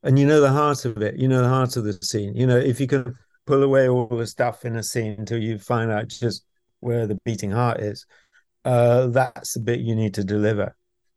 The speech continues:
you know. So, and, um, and again, that sounds really crude, but it, it's, it's in fact creates the opposite world. It creates a world that you can then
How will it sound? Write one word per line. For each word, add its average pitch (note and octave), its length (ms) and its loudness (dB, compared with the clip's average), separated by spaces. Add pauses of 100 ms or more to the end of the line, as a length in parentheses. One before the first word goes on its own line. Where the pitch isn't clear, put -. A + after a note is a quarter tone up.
(100)
you B2 100 -6
know. G#2 320 -2
So, A#2+ 180 -2 (360)
and, A2+ 300 2
um, G#2+ 340 2 (760)
and C3+ 120 2
again, C#3 220 6
that C3+ 180 4
sounds A#2+ 240 0
really A#2 280 0
crude, A#2 420 2
but G#2+ 260 -4
it, - 300 -4
it's, C3+ 200 -4
it's - 200 -8
in B2 100 -2
fact B2+ 300 -2
creates A#2 400 -2
the B2 160 -2
opposite - 400 -4
world. A#2 480 -2
It - 80 -20
creates A#2 260 -2
a B2 60 -4
world G#2+ 440 0
that A#2 100 -2
you G#2 160 -2
can G#2+ 100 -2
then G#2 360 0